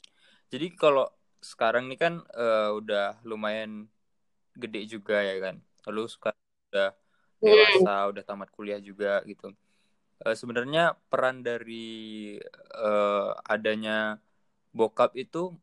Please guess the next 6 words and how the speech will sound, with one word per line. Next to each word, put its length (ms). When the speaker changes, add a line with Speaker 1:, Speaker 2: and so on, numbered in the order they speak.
Speaker 1:
mempengaruhi 560
banget 320
nggak 160
sih 160
sebenarnya? 560
Speaker 2:
Nggak. 200